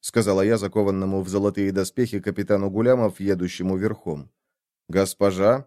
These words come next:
сказал он, — "ну, хоть кто-то называет меня правильно. Как известно, в этом храме собирается всякий сброд. Лучше помолитесь в храме святого Джамшида, это чуть дальше".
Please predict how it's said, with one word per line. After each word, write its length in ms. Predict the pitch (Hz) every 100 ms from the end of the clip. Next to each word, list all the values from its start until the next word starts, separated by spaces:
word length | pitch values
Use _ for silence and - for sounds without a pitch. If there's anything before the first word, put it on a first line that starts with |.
| _
сказал 420 | - 107 95 87
он, — 220 | 85 80 - _ _ _ -
"ну, 300 | 107 135 156
хоть 240 | 160 156
кто-то 340 | - 135 151 156
называет 500 | 127 101 92 87 92
меня 220 | 92 90
правильно. 580 | - 95 80 76 76 - _ _ _ _ _
Как 180 | - 117
известно, 500 | 127 113 180 180 170
в 40 |
этом 240 | 170 170 151
храме 380 | - 160 160 151
собирается 560 | 147 147 160 143 147
всякий 380 | 127 156 - 143
сброд. 500 | 127 127 175 160 95 - _ _ -
Лучше 400 | - 190 196 196
помолитесь 600 | 190 185 196 190 185 123
в 60 | -
храме 420 | - 175 165 143
святого 440 | 131 139 175 147
Джамшида, 640 | 131 127 131 120 165 117
это 260 | 110 113 110
чуть 280 | 101 127 110
дальше". 500 | 147 98 76 -